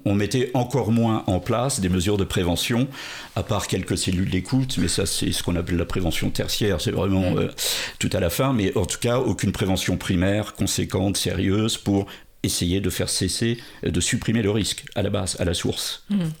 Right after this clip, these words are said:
Speaker 2: Parce que
Speaker 1: Voilà.
Speaker 2: les causes du risque, de toute façon, n'a-, n'avaient pas cessé.
Speaker 1: Mmh.
Speaker 2: On l'a, on l'a déjà dit tout à l'heure. Après ça, je, une question qui peut aller, euh, pour, euh, pour, pour vous, euh, Michel Verzès, mais qui peut aussi aller, euh,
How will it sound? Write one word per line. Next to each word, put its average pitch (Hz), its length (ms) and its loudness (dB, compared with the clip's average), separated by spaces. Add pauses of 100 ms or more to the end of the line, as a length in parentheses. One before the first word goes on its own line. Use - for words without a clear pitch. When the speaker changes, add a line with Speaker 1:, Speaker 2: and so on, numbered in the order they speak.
(160)
Speaker 2:
Parce 101 160 -8
que 139 100 -6
Speaker 1:
Voilà. - 160 0
Speaker 2:
les 120 80 -4
causes 170 240 -2
du 147 100 -2
risque, 156 200 0
de - 60 -10
toute 156 80 -2
façon, 170 140 -4
n'a-, 160 180 0
n'avaient 151 220 -2
pas 175 120 -2
cessé. 165 340 -6 (200)
Speaker 1:
Mmh. 214 140 4
Speaker 2:
On 190 80 0
l'a, 151 220 0
on 156 60 0
l'a 151 120 0
déjà 165 220 0
dit 165 80 0
tout - 160 -6
à 220 60 0
l'heure. 175 100 0 (240)
Après 202 200 0
ça, 294 100 0
je, 123 280 -2 (140)
une 185 80 0
question 226 300 0
qui 226 160 0
peut 214 180 0
aller, 202 260 0
euh, 170 260 0 (100)
pour, 165 280 0
euh, 151 180 0
pour, 135 180 -6
pour 165 220 -2
vous, 254 420 2
euh, 190 100 -2
Michel 185 260 0
Verzès, 208 340 -2
mais 190 120 0
qui 190 140 -4
peut 196 140 0
aussi 196 440 2
aller, 196 320 0
euh, 170 100 0